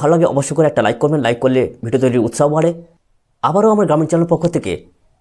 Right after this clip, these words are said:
সবাইকে প্রীতি, শুভেচ্ছা এবং অভিনন্দন জানিয়ে আজকের মতো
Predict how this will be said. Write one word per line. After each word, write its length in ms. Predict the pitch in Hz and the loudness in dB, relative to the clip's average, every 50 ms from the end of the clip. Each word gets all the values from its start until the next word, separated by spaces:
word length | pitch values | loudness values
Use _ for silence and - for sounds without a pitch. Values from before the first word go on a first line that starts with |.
| _ _ _ _ _ _ _ _ - | _ _ _ _ _ _ _ _ -2
সবাইকে 240 | 151 156 175 170 185 170 | 2 2 2 2 0 0
প্রীতি, 180 | 165 156 165 165 170 | 0 0 0 -2 0
শুভেচ্ছা 280 | 156 156 160 165 175 - - 123 | 0 -2 -2 0 -2 -4 -2 0
এবং 120 | 123 131 - - 123 | 0 0 0 -2 -2
অভিনন্দন 360 | 127 147 151 165 160 156 143 123 | 0 0 2 2 2 2 2 0
জানিয়ে 200 | 123 107 92 82 80 - _ _ _ _ _ _ _ _ _ _ _ _ _ _ _ _ 135 | 0 -2 -2 -6 -8 -12 _ _ _ _ _ _ _ _ _ _ _ _ _ _ _ _ -4
আজকের 200 | 147 - 196 196 185 | -2 0 -2 0 0
মতো 120 | 185 175 | 0 0